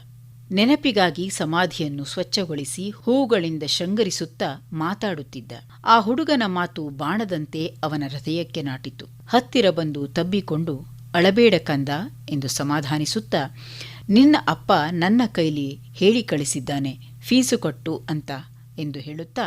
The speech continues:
"ನಾಳೆ ನಾನೇ ಬಂದು ನಿನ್ನ ಸ್ಕೂಲ್ನಲ್ಲಿ ಫೀಸ್ ಕಟ್ತೀನಿ, ನಿನ್ನ ಸ್ಕೂಲ್ ಎಲ್ಲಿ?" ಎಂದು ಕೇಳಿಕೊಂಡ. ಅಂದಿನಿಂದ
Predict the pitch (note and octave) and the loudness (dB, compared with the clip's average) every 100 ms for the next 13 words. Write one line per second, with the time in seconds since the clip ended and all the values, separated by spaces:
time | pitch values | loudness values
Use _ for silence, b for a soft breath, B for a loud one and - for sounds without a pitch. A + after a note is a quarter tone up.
0 | C3+ B B B B F#3 G#3+ A3+ G#3 G3+ | -6 B B B B 2 4 4 2 2
1 | A#3+ D4 B3 F#3 E3 F3 A#3 F#3 E3+ E3+ | 2 0 0 -4 -4 -6 -6 -6 -6 -6
2 | D#3+ - A3+ A#3 F3+ D3+ D3 - A#3+ A#3 | -8 -4 0 0 0 -2 -4 0 0 0
3 | - D3+ - C#3+ C3+ C3 B B B B | -2 -6 -4 -4 -4 -8 B B B B
4 | F#3 F#3+ F#3 - B3 D4 A#3 F3+ F3 D#3 | 2 4 2 2 2 2 4 4 4 0
5 | C#3+ - C#3+ C#3+ C3 A3+ G#3+ - C#3 B2+ | 0 -4 -4 -4 -2 0 0 -4 -6 -6
6 | A#2 - B B B B E3+ G3+ G#3 D#3+ | -8 -14 B B B B 4 6 4 2
7 | D#3 | 2